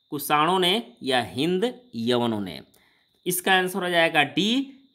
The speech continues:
हिंद यवनों ने। आकृति युक्त पूछा इसमें,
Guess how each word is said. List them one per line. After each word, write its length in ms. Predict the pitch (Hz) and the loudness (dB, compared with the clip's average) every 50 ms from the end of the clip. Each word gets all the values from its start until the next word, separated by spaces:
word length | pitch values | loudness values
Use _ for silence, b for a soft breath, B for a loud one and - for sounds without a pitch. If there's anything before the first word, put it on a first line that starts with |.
| _ | _
हिंद 380 | 92 107 139 180 208 233 240 254 - - 123 | -8 -2 0 0 0 0 -2 -4 -6 -8 -8
यवनों 440 | 123 120 127 127 123 120 120 120 113 | -6 -4 -2 -2 -2 -2 -2 -2 -4
ने। 200 | 110 104 104 - - _ - | -4 -6 -8 -10 -12 _ 4
आकृति 720 | 147 160 170 175 165 - - 254 262 254 262 - 226 214 214 | 6 6 6 6 4 0 -4 -6 -6 -6 -6 -6 -6 -6 -6
युक्त 200 | 214 - - 233 | -8 -10 -12 -14
पूछा 380 | 208 214 214 208 233 226 214 | -12 -10 -12 -6 0 0 0
इसमें, 440 | 220 214 220 220 214 220 247 269 B | 0 -2 -4 -4 -4 -4 -4 -4 B